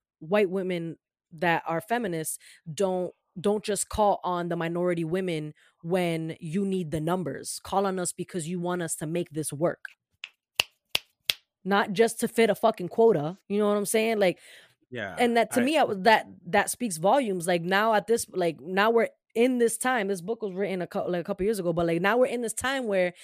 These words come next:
Speaker 1: now white women are like, you know, "That hurt my feelings," and this, that, and the third. And I'm not gonna just,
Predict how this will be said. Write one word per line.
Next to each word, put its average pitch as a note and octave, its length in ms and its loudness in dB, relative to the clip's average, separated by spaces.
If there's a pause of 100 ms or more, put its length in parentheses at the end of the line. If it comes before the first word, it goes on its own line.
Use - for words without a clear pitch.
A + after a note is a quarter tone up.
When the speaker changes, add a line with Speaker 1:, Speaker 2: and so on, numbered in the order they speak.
(200)
Speaker 1:
now G#3+ 240 4 (140)
white F#3+ 360 2
women A3+ 300 0
are G3 120 2
like, F3 320 0 (280)
you A#3+ 80 2
know, A3+ 160 8
"That A3 220 8
hurt A3 180 4
my G#3+ 120 2
feelings," G#3+ 560 0
and F#3 160 -2
this, G3+ 200 4
that, G#3+ 120 4
and G3+ 80 2
the F#3+ 60 -2
third. G#3+ 180 0
And G#3 120 0
I'm A3+ 100 0
not A#3+ 140 2
gonna A3+ 160 0
just, A3+ 200 2